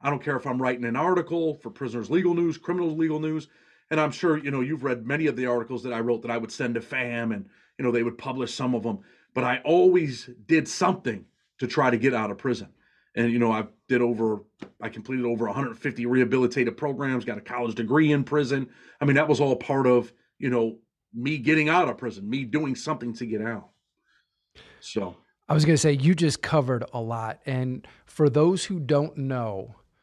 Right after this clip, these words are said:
Speaker 2: what is the prison, like, what does it look like in prison as far as programs, education? Because you made that sound fairly easy, like, "Yeah, you know, I got a college degree, I took some programs."
Speaker 1: So here, I'll give you an example, not always easy.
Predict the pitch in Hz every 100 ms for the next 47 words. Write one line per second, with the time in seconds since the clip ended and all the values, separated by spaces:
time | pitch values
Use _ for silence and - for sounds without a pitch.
0 | _ _ _ - 127 220 269 185 185 -
1 | 180 151 147 - 127 135 - - - 160
2 | 175 202 202 170 156 156 139 143 123 143
3 | 117 120 110 - 131 110 - - 190 175
4 | 175 156 139 - 147 139 - 151 - 147
5 | 131 - - 139 160 143 208 202 160 143
6 | - 185 175 147 135 127 - - 170 156
7 | 139 143 160 123 120 127 - 277 226 160
8 | 147 139 127 123 120 127 107 104 - -
9 | 220 202 156 - 135 131 123 180 175 165
10 | 165 165 160 - - _ _ _ _ _
11 | _ _ _ _ _ _ _ _ _ _
12 | _ _ - 233 190 196 196 165 185 175
13 | 160 127 156 160 131 123 147 139 143 139
14 | 113 127 143 101 87